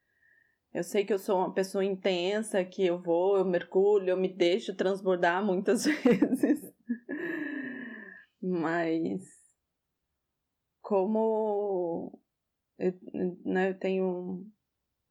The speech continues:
perguntado isso, assim, eu, eu teve até a minha, minha terapeuta essa semana, ela, ela me perguntou, né, assim, de como que você está preparada pra, pra perda, né, pra,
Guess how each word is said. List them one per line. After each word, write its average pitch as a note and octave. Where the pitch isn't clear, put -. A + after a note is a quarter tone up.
perguntado F#3+
isso, F#3
assim, G3
eu, F#3+
eu F3+
teve G3
até G3+
a G#3
minha, F#3+
minha F#3
terapeuta F3
essa F3+
semana, F3
ela, F3
ela E3
me F3
perguntou, F3+
né, D#3+
assim, E3
de E3
como G3
que F#3+
você G3
está F#3
preparada F3+
pra, E3
pra G3+
perda, F#3
né, G#3
pra, F3